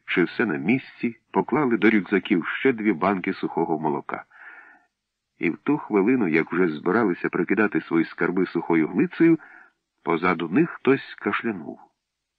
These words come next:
До пенька підсунула тінь. Ліна скрикнула. Славко прикрив нору, озирнувся. З-за дерева виглядав Прі, хитро посміхався. "Ага", — сказав він, —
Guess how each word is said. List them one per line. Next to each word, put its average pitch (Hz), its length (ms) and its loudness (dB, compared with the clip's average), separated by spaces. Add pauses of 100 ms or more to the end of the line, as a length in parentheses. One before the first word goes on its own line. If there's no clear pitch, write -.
(300)
До 80 120 -2
пенька 82 440 -2
підсунула 104 640 -2
тінь. - 420 -12 (840)
Ліна 98 360 2
скрикнула. 82 720 -6 (280)
Славко 92 360 0
прикрив 104 500 0
нору, 90 400 2
озирнувся. 90 800 -6 (220)
З-за 67 280 -6
дерева 135 500 2 (400)
виглядав 85 520 -2
Прі, 101 440 -2 (400)
хитро 85 460 -4
посміхався. - 880 -10 (840)
"Ага", — 85 640 0 (240)
сказав 85 460 -2
він, — 80 220 -4